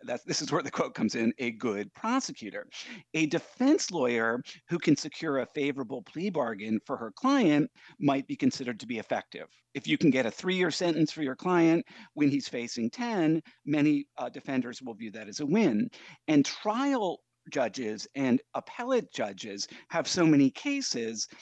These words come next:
that they have an incentive, really an implicit incentive, to keep the wheels of justice spinning through plea bargains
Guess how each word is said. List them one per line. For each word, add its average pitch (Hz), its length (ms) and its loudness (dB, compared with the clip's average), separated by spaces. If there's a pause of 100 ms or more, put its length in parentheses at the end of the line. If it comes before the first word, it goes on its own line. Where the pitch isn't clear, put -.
(120)
that 160 140 -2
they 165 120 0
have 156 160 -2
an 139 120 6
incentive, 147 800 0
really 269 260 -2
an 131 80 6
implicit 170 500 -2
incentive, 110 720 -6 (300)
to 151 80 -6
keep 190 260 -4
the 170 80 2
wheels 139 380 4
of 113 100 -4
justice 120 460 -4
spinning 147 600 6 (320)
through 143 220 2 (160)
plea 190 220 -8
bargains 143 760 2